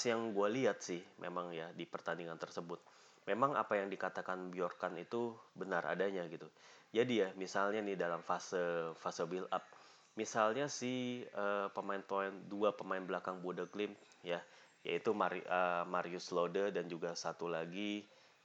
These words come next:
eh, siapa nam-, siapa tuh nama, nama backnya tuh selain Marius Lode itu namanya Bredemo. Nah, dua back ini udah bermain bersama selama tiga musim,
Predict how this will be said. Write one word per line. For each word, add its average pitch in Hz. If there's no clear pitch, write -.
eh, 87
siapa -
nam-, 101
siapa 95
tuh 113
nama, 92
nama 95
backnya 98
tuh 113
selain 98
Marius 95
Lode 95
itu 120
namanya 104
Bredemo. 104
Nah, 85
dua 110
back 113
ini 156
udah 104
bermain 101
bersama 101
selama 98
tiga 90
musim, 90